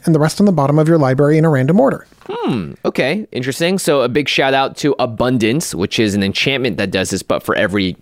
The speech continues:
Speaker 2: card you draw, you can choose that and then draw that into your hand. This is fun.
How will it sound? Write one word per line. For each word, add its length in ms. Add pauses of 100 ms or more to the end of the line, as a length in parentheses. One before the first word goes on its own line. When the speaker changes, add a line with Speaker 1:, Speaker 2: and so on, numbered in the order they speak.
(120)
Speaker 2:
card 240
you 100
draw, 420
you 120
can 120
choose 320
that 220
and 140
then 140
draw 280
that 140
into 220
your 80
hand. 400 (1040)
This 160
is 60
fun. 300